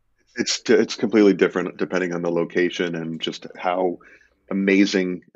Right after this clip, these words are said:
you know, the spaces are and what the quantity of incredible,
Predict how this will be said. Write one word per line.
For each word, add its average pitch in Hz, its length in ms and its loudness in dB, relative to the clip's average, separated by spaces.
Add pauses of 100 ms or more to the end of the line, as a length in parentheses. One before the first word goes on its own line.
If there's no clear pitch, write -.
(140)
you 92 200 -4
know, 90 140 -2
the 85 120 -4
spaces 95 420 2
are 82 140 0
and 82 80 -8
what 82 100 -6
the - 80 -12
quantity 92 500 0
of 85 160 -6
incredible, 87 680 -2